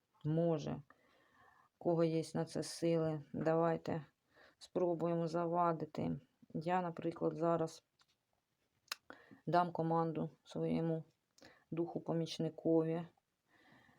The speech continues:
щоб він зруйнував плани росіян,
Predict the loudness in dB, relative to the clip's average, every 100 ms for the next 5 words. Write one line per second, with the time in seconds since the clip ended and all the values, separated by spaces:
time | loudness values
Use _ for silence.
0 | -20 _ -8 -8 -4 -4 -2 -6 -12 -20
1 | -20 -20 _ -20 -14 -6 0 2 4 2
2 | 2 2 2 0 -2 0 0 -2 -4 -10
3 | _ -20 -20 -20 -8 0 0 0 -2 2
4 | 2 2 0